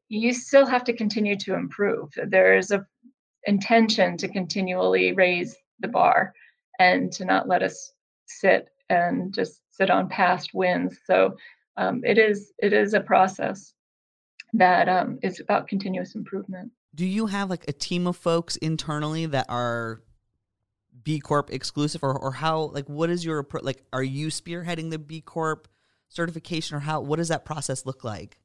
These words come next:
Speaker 1: Yeah, I currently am. Uh, the first time we did it, I did not. I was a contributor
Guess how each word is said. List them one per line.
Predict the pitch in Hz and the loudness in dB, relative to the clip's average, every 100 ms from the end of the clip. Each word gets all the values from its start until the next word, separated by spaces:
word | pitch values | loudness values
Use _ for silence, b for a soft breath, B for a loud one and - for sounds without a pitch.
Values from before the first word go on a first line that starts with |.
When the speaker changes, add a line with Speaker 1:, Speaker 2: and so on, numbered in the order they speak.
| _ - | _ 4
Speaker 1:
Yeah, | 233 233 | 6 6
I | - 269 | 6 4
currently | 269 294 311 302 269 220 190 | 2 2 4 4 2 -2 -2
am. | 190 190 185 190 | -2 -2 -2 -4
Uh, | 190 | -2
the | 202 | -2
first | 202 254 262 | 2 2 4
time | 247 226 | 0 0
we | 202 | 0
did | 196 | 2
it, | 196 - | 4 4
I | 190 | 2
did | 185 190 185 | 2 -4 0
not. | 185 180 | 2 6
I | 185 | 6
was | 175 175 | 4 0
a | 196 | -6
contributor | 196 180 202 185 190 180 180 180 | -6 -6 -6 -4 0 2 2 0